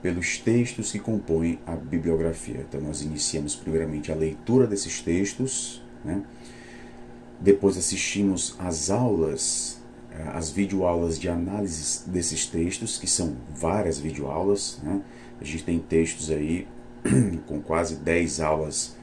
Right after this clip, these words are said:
voltadas especificamente para eles, né? Então, nós temos essas videoaulas voltadas para esses textos. Depois de assistir essas videoaulas, você pode resolver os simulados, né?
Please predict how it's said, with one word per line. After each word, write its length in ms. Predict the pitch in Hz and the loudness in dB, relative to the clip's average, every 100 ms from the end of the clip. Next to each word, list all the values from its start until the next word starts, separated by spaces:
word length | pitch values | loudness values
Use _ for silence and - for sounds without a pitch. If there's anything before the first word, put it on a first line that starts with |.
| - | -10
voltadas 540 | 82 80 80 82 78 78 | 4 4 4 2 4 2
especificamente 760 | - 82 - 82 - 78 73 | 0 -2 -2 -4 -2 -2 -2
para 220 | - 76 69 | -2 -4 -2
eles, 500 | 73 92 104 - - | 0 0 0 -4 -6
né? 140 | 80 - - - - - - - - | -8 -8 -18 -18 -18 -18 -18 -18 -18
Então, 120 | - - | -4 0
nós 220 | 85 - | 0 0
temos 500 | 87 82 80 - - - - - - | 2 2 2 -2 -6 -16 -18 -18 -6
essas 320 | 82 85 76 | -2 0 0
videoaulas 640 | 78 95 82 82 101 110 | 2 4 6 6 4 2
voltadas 460 | 87 82 82 78 80 | 2 2 2 0 0
para 140 | - | 0
esses 240 | 76 - - | -2 -2 2
textos. 480 | 101 113 - - - - - | 4 2 0 -8 -8 -16 -12
Depois 720 | 98 110 110 - 127 143 139 78 | -2 0 0 4 6 8 6 4
de 80 | |
assistir 460 | 85 82 82 - 78 | 2 0 -4 0 0
essas 240 | 73 78 | 0 -4
videoaulas, 640 | 71 82 85 87 92 113 117 | -2 -2 0 0 2 0 -2
você 260 | 104 - | -4 -2
pode 500 | 123 - 98 87 87 | -4 0 0 0 -2
resolver 640 | 98 113 120 117 78 78 85 - | 0 0 2 0 0 -2 -2 -2
os 320 | 95 101 - | 0 0 -2
simulados, 1120 | - - - 120 104 82 87 85 - - - - - - - | -4 -2 0 2 2 2 0 -2 -4 -6 -8 -10 -16 -16 -12
né? 160 | 67 78 | -6 -4